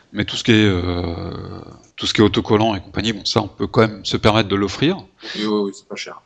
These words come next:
Speaker 1: Euh, moi, je vais me faire un plaisir d'offrir des t-shirts à mes testeurs parce que voilà, ils vont me faire, j'espère, gagner de l'argent, euh, par, euh, leur travail et leur travail n'a pas été payé, donc, euh, donc je vais me faire un grand plaisir de leur offrir des t-shirts.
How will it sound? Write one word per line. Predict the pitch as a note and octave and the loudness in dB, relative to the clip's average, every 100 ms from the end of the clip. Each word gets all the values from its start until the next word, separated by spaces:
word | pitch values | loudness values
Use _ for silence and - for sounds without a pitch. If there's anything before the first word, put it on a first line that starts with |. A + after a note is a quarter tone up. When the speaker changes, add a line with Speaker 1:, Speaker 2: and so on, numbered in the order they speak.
| _ G#2+ | _ 2
Speaker 1:
Euh, | G#2 F#2+ F#2 | 4 6 4
moi, | F#2+ A#2+ | 2 0
je | |
vais | B2 | 0
me | |
faire | - A2+ | 4 4
un | |
plaisir | - - C#3 | 4 4 4
d'offrir | A2 G#2 - A#2+ G#2+ F#2+ | 4 0 -2 -2 0 -2
des | G#2+ | -2
t-shirts | - A#2+ A2 G#2+ | 0 0 2 0
à | F#2 | -2
mes | F#2 F2+ F2+ F2 | -2 0 0 0
testeurs | G2+ - A#2 A2 | -2 2 2 2
parce | F#2+ - | -2 -10
que | - | -10
voilà, | F2+ F2+ B2 | -4 0 0
ils | G2+ | -2
vont | F#2 | -6
me | |
faire, | - F#2+ | -2 0
j'espère, | F2+ F#2 - G#2+ | 0 0 2 2
gagner | F#2+ F2+ | 0 0
de | |
l'argent, | F#2+ F2+ A2 G#2 | 0 0 -2 -4
euh, | F#2 E2+ E2+ - | -4 -6 -6 -2
par, | F2+ F2 F2 | 0 0 -2
euh, | |
leur | F2 | -2
travail | - F#2 G2+ E3 | 0 4 6 4
et | G#2+ F2+ F#2 | 2 0 -2
leur | F2+ | -6
travail | - G2 G#2 | -6 -2 -2
n'a | F#2 | -2
pas | - | -2
été | F#2 - | -4 -2
payé, | G#2+ E3+ | 0 0
donc, | G3 - - | -2 -10 -18
euh, | - - - - - - - - - - - | -16 -8 -6 -6 -6 -6 -6 -6 -8 -10 2
donc | B2 D3+ | 4 6
je | G#2 | 6
vais | G#2+ | 4
me | G2 | 4
faire | - G2+ | 6 6
un | F#2+ | 6
grand | D3+ | 4
plaisir | E3 C#3+ D3 | 4 4 4
de | A2 | 4
leur | G2+ | 2
offrir | G2 - F#2+ | 0 2 2
des | |
t-shirts. | F2+ - F3 A#3 | 2 0 -2 -2